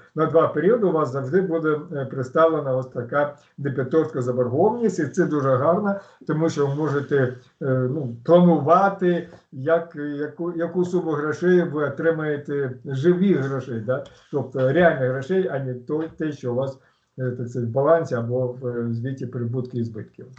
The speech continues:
Е, пасив балансу, звичай-, зазвичай має ста-, такі елементи, як статутний капітал, резервні фонди обов'язкові та інші. Е, прибутки, збитки минулих періодів вісімдесят дев'ять тисяч, да, е,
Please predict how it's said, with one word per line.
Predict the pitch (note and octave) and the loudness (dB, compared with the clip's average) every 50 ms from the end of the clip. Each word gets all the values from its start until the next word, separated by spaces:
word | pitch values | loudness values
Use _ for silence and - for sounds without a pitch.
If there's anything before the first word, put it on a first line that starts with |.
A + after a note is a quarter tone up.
| - - - - - - - - | -20 -20 -20 -20 -20 -8 -2 0
Е, | E3 D3+ D3+ D3+ D3+ D3+ C#3+ C#3 E3 F#3 F3+ F3+ D#3 D3 - - - - - - - - | 2 4 6 6 6 4 2 0 -4 -10 -8 -6 -6 -6 -6 -8 -14 -16 -18 -12 -4 0
пасив | G3+ F#3 F#3 - - - A#3 A#3+ A3 F#3 | 2 2 2 0 -2 0 2 2 4 4
балансу, | F3 F3+ F3+ F3+ F3+ F3+ F3+ F#3+ F#3 F3 F3+ F3+ E3+ E3 E3 D#3 D3 C#3 | 6 6 6 6 6 6 4 2 0 0 0 0 2 2 2 0 -2 -4
звичай-, | C3+ D3+ D3 C3+ - E3 D#3 D3+ D3+ C#3+ | -4 -6 -4 0 0 2 2 2 0 0
зазвичай | C3 C#3+ C#3+ C3 C3+ C#3+ C3+ - D#3+ D3 C#3+ C3+ C3+ | -2 -4 -4 -2 -4 -6 -4 -4 -2 -2 -2 -2 -2
має | C#3 C#3 C3+ C3 | -2 -2 -2 -2
ста-, | B2+ - - C#3+ B2 A#2 - - - _ _ _ _ | -2 -4 -6 -6 -8 -8 -10 -16 -20 _ _ _ _
такі | - C3 B2+ - D3 C#3 | -4 -4 -2 -2 0 0
елементи, | D3 D3 C#3+ C#3+ C#3+ D3 D3 C#3+ C3 B2 C3 | 2 4 2 2 2 2 0 0 0 0 -2
як | B2 B2+ | -2 -2
статутний | - D3+ C3+ B2+ D3 C#3 B2 - B2+ A#2+ A#2+ | -2 -4 -4 -2 -2 -4 -2 -2 -4 -4 -2
капітал, | B2+ - A#2+ B2 A2+ A#2 - E3+ F3+ F#3 F3 F3 E3+ E3+ - - - - - | -4 -4 -4 -4 -4 0 2 4 4 6 6 6 4 4 0 -10 -14 -8 -4
резервні | D3 D3+ D3 C3+ E3+ F#3+ F#3+ E3+ C#3+ C#3 C3 B2 | -2 -2 0 4 4 4 4 4 2 -2 -4 -4
фонди | A#2+ - F3 F#3 G3 F#3 E3+ D3+ E3 | -2 0 2 2 2 2 0 0 -2
обов'язкові | D#3+ D#3+ D#3+ D#3 D#3+ D#3 - - - E3 D#3+ D#3+ D#3 D#3 D3 D3 | -2 -2 -2 -2 -2 -4 -6 -6 -4 0 0 0 0 0 -2 0
та | - D3 | 0 0
інші. | D3 D3+ D3+ D3+ D3 B2+ - F3 G3+ B3 - - - - - - _ - - D#3 | 2 2 0 0 -2 -4 -4 -4 -4 -4 -6 -10 -16 -20 -20 -20 _ -4 0 0
Е, | D3+ | 2
прибутки, | - - F3 F3 F3 - F#3+ A3 A3 G3 - - F#3+ E3 | 2 4 4 2 2 2 2 2 2 2 2 2 0 0
збитки | D3 C#3+ F3 F3+ E3+ F3 - D#3+ C#3+ | 2 4 4 4 4 4 0 -6 -8
минулих | C#3 C#3 C#3+ C#3+ D3 E3+ G3 G3+ G#3+ G3 F#3 - | -6 -8 -8 -4 -2 0 2 2 2 2 0 0
періодів | - F#3+ F#3 F#3 F#3 F3+ F3+ F3 F3 E3 D3+ | 2 4 6 6 6 4 4 2 0 -2 -4
вісімдесят | E3 D#3 - F3 D#3+ D3+ - E3+ E3 D3 | -6 -6 -8 -8 -8 -2 0 2 2 2
дев'ять | D3 D#3+ D#3+ D#3+ D#3+ D3+ - | 0 0 0 0 -2 -4 -4
тисяч, | - D#3 D3+ C3+ - C#3+ B2+ B2 | -4 -6 -6 -6 -6 -8 -8 -6
да, | B2+ D3+ D3+ D3+ D#3 D#3 D3 | -4 -2 -2 -2 -4 -8 -8
е, | C#3 C3+ | -8 -8